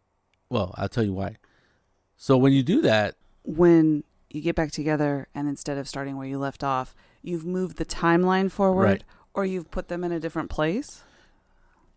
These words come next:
Speaker 1: Well, it depends. Like, if you, if you move the timeline, let's say six months, they've, uh, naturally, I would think, unless they're in, like,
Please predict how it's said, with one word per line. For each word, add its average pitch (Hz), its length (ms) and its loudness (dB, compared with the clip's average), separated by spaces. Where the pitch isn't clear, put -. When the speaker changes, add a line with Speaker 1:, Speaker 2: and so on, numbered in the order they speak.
Speaker 1:
Well, 143 420 8
it 127 140 -2
depends. 135 520 0
Like, 107 280 0
if 110 220 -6
you, 113 380 -4
if - 180 -8
you 131 60 2
move 143 180 2
the 120 80 2
timeline, 120 460 0
let's 110 180 -2
say 104 100 -2
six - 320 -10
months, 120 360 -4
they've, 123 340 -2
uh, - 140 -12
naturally, 123 640 4
I 101 40 2
would 101 180 -4
think, 123 200 -2
unless 123 300 2
they're 113 180 2
in, 98 140 0
like, 95 300 -8